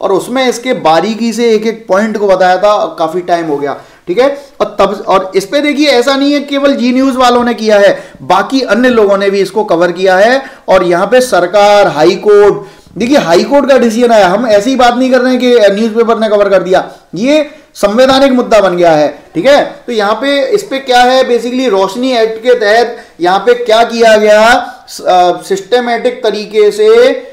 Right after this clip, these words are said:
जो क्लेम किया जा रहा है न्यूज़ चैनलों द्वारा,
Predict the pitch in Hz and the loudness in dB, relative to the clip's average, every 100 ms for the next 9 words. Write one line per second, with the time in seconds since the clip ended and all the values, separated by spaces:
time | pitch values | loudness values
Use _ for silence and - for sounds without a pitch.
0 | - 190 220 214 233 247 226 226 220 214 | -12 -8 -6 -2 0 0 0 2 2 4
1 | 202 202 202 190 196 196 196 190 185 180 | 4 4 2 0 -6 -6 -6 -4 -2 0
2 | 185 262 320 - | 2 0 -2 -10